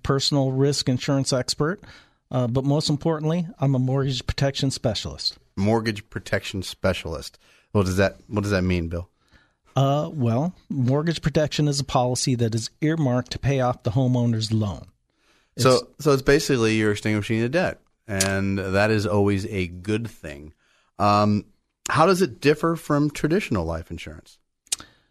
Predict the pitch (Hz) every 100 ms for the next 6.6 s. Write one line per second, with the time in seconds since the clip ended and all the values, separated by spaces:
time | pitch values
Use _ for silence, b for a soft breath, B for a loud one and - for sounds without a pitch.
0 | B - 135 143 135 165 151 - 135 135
1 | 135 127 120 139 160 147 139 - 131 92
2 | - - _ _ _ _ _ - 131 117
3 | - 135 147 139 131 151 143 139 - 147
4 | 151 123 - 135 131 131 107 131 - _
5 | _ _ _ - 110 113 - 120 - 143
6 | 127 135 139 131 120 160